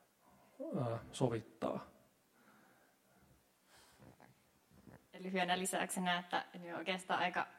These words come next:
Speaker 2: tai olisin tosi jotenkin tyytyväinen, jos se vihdoin ei olisi ihminen, joka,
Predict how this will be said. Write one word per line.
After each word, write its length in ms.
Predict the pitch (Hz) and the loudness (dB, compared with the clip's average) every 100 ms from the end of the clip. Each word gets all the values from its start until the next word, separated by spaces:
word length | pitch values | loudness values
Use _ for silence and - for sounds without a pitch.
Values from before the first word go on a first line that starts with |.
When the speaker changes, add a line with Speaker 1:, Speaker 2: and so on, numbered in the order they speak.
| - | -8
Speaker 2:
tai 180 | 185 175 | 0 4
olisin 280 | 190 185 175 | 4 2 0
tosi 500 | 170 185 165 - - - - - - - - _ _ _ - 185 - - - - - - | 0 0 -2 -4 -20 -20 -20 -20 -20 -20 -20 _ _ _ -12 -10 -10 -12 -14 -18 -20 -10
jotenkin 220 | 170 185 | -6 -2
tyytyväinen, 680 | 196 190 185 160 160 156 160 | 4 4 4 2 2 2 0
jos 180 | 180 - | 0 0
se 200 | - - - - | 0 -4 -18 -10
vihdoin 460 | 175 185 - 156 160 | -8 -6 -2 0 2
ei 180 | 170 147 | 0 0
olisi 240 | 165 - - | 0 -2 -4
ihminen, 520 | 185 - 160 - - | -6 -2 -2 -2 -4
joka, 320 | 202 - | -4 -4